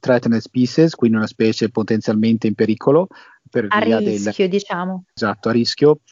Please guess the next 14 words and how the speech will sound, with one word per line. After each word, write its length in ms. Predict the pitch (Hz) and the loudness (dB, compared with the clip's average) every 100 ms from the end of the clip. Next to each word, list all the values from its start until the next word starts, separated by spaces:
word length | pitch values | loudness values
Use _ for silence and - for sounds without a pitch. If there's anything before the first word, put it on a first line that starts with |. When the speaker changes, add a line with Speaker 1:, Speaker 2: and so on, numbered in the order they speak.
| - - | -20 -6
Speaker 1:
Sono 200 | - 113 | -2 0
popolazioni 460 | 123 117 - 113 107 | 2 2 2 2 2
formate 480 | - 113 113 120 | 0 0 0 0
da 120 | 113 110 _ | -4 -6 _
pochi 300 | 117 113 - | 0 0 0
individui, 640 | 110 98 107 104 95 92 90 | -2 -2 -2 -2 -4 -8 -8
non 140 | 107 104 | -10 -4
sono 240 | 117 113 | -2 -2
grandi 320 | 98 104 104 | 0 -2 -2
popolazioni 720 | 107 - 104 101 - 110 104 | -4 -2 -2 -2 0 2 2
come 320 | 101 107 107 104 | 0 0 0 -2
pensiamo 460 | 104 - 110 104 | -6 -2 0 0
al 100 | 101 | -2
classico 720 | - 107 - 101 - 104 101 | -2 -4 -4 -6 0 2 2